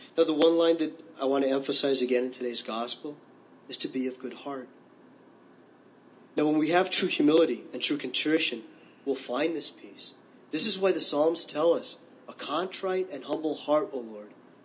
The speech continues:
thou wilt not despise." Our Lord is trying to heal us entirely from our fallen nature, both from original sin and from our actual sins, both naturally and supernaturally.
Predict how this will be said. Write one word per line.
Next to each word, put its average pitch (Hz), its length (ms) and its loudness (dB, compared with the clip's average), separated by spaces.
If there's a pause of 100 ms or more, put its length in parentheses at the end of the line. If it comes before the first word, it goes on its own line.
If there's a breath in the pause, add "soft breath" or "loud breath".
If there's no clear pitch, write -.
(100)
thou 120 120 -8
wilt 127 180 -4
not 127 220 -8
despise." 117 760 -8 (1040)
Our 147 100 4
Lord 180 140 10
is - 80 2
trying 185 280 6
to 175 80 4
heal 175 240 4
us 170 160 2
entirely 139 640 2 (220 loud breath)
from 135 180 0
our 127 80 4
fallen 127 340 2
nature, 117 380 -6 (360 loud breath)
both 160 220 6
from 156 140 4
original 156 340 6
sin 156 240 2
and 170 100 6
from 143 160 2
our 127 120 6
actual 135 420 0
sins, 101 420 -8 (400 loud breath)
both 143 200 0
naturally 156 560 2
and 143 100 -4
supernaturally. 131 720 0